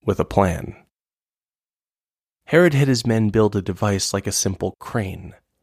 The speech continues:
The robbers were waiting at the cave entrance to defend their home.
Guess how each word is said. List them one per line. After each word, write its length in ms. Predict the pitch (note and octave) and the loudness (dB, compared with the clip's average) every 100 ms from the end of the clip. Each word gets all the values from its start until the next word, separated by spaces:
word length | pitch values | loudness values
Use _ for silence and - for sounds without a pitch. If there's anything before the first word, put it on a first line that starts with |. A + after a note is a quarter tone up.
| _ _ _ _ _ _ _ _ | _ _ _ _ _ _ _ _
The 100 | G#2 | 0
robbers 360 | G#2+ G#2+ G#2 G2+ | 4 4 2 0
were 100 | G2+ | 2
waiting 340 | G#2 G#2 G#2 | 2 0 -2
at 80 | F#2 | -4
the 80 | F#2+ | -6
cave 320 | - G2+ G2 | -2 -2 0
entrance 400 | A2 G#2 G2 F2+ | -2 -2 -4 -4
to 100 | F#2+ | -4
defend 340 | F#2+ - F2+ | -6 -4 -6
their 140 | E2+ E2+ | -4 -8
home. 460 | G2+ G2+ E2 G2 | -6 -8 -8 -12